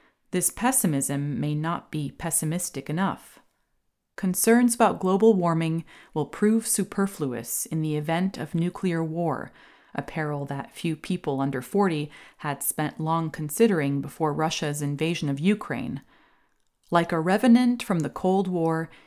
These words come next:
it has now returned as a real possibility. Millions of lives, and perhaps civilization itself, could be snuffed out in a matter of hours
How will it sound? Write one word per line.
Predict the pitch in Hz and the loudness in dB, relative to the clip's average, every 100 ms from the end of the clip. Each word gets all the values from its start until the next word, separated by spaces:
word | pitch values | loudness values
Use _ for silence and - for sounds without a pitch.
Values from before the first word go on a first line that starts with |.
| _ | _
it | - 170 | -2 0
has | 143 156 | 0 0
now | 156 175 | 0 2
returned | 196 202 - 156 156 151 156 - | 0 0 -2 -2 0 -2 -4 -6
as | 147 | -4
a | 143 | -4
real | 143 170 180 | -2 0 0
possibility. | 175 151 147 151 156 156 135 120 120 _ _ _ _ _ _ _ - | -2 -4 -2 -2 -2 -2 -4 -6 -8 _ _ _ _ _ _ _ -2
Millions | 175 214 233 226 214 196 | 2 8 8 8 6 2
of | 170 | -2
lives, | 160 165 151 139 131 - - | 0 0 0 -2 -4 -6 -6
and | 143 139 - | -4 -4 -6
perhaps | - - 156 147 - - | -8 -4 -4 -4 -10 -6
civilization | - 160 160 156 170 170 - 147 | -6 -4 -2 -2 -2 -2 -2 -2
itself, | - - 226 160 - - - - _ _ | -2 2 2 2 -2 -16 -20 -20 _ _
could | - 170 | -4 0
be | 180 | 0
snuffed | - - 220 233 - | -2 0 0 0 -2
out | 156 156 - 170 | 0 0 -2 -2
in | 170 | 0
a | |
matter | 151 156 185 180 | 0 -2 0 -2
of | 175 | -2
hours | 143 156 143 131 120 - | -2 -2 -2 -4 -6 -8